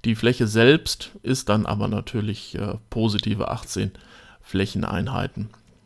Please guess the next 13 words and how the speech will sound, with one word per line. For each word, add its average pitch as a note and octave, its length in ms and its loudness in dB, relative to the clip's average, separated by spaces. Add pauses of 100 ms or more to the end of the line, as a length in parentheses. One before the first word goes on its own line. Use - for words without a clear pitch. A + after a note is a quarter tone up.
(120)
sodass G#2 480 0
wir, A2 240 2 (420)
äh, G2 240 -2
hier D#3+ 280 2
jetzt, - 520 0
äh, C#3+ 40 -2
auch B2 420 -2
das - 280 -6
Ziel A2 180 0
erreicht G2 420 -2
haben G2+ 220 -4
und - 160 -4
dann - 140 -2